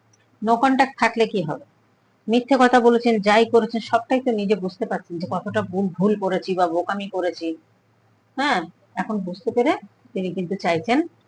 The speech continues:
দেখছেন। তার মধ্যে একটা ছেলে মানুষই ভাব, আহ, একটা ইনোসেন্ট, হ্যাঁ, যে ইনম্যাচুরিটি ব্যাপারটা তার মধ্যে ছিল,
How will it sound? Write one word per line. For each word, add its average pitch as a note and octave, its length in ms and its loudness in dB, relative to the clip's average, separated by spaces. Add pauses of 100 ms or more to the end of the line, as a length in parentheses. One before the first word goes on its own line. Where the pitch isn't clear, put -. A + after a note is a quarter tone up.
(1000)
দেখছেন। G#3+ 560 2 (3000)
তার B3+ 160 8
মধ্যে C4+ 280 6
একটা C4 340 6 (600)
ছেলে D4 220 4
মানুষই C4+ 440 4 (120)
ভাব, G3 180 4 (640)
আহ, F3+ 340 -4 (180)
একটা F#3+ 300 -4 (340)
ইনোসেন্ট, A3+ 480 0 (3000)
হ্যাঁ, B3 260 0 (1160)
যে A#3 220 2
ইনম্যাচুরিটি B3 640 4
ব্যাপারটা A3 400 4
তার G3 200 4
মধ্যে G3 300 2
ছিল, G3 260 0